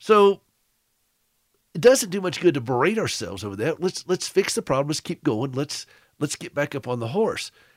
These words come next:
And one way we can detach from b-, b-, uh, just beating on ourselves for that is to remember this little axiom that I heard a wa-, long time ago. A friend gave me this,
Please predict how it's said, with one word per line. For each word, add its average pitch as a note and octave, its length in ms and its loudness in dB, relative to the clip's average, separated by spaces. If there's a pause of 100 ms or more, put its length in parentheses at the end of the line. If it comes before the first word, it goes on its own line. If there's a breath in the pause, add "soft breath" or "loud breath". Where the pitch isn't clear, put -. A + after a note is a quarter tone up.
(120)
And D#3+ 180 2
one G#3+ 220 2
way F#3 160 4
we E3 220 0
can D#3 260 -2
detach F3+ 720 -4
from C3+ 340 0 (340)
b-, D3+ 100 -12
b-, C3+ 160 -8 (140)
uh, B2+ 240 -2
just C#3 300 -8 (220)
beating G#3+ 320 2
on A2 100 -4
ourselves G#2 340 -8
for G#2 120 -14
that - 340 -20 (1040)
is F#3+ 260 2
to G3 120 -2
remember F3 560 2
this F3+ 300 0
little D#3 280 -2 (380)
axiom A#2 640 -4
that B2 100 -4
I B2+ 100 0
heard B2+ 200 0
a - 20 -4
wa-, G#2+ 300 -12
long F#3+ 220 -6
time F3+ 200 -4
ago. A#2 380 -2
A - 40 -20
friend G3+ 240 -4
gave C#3 180 -6
me A2+ 100 -18
this, B2+ 300 -6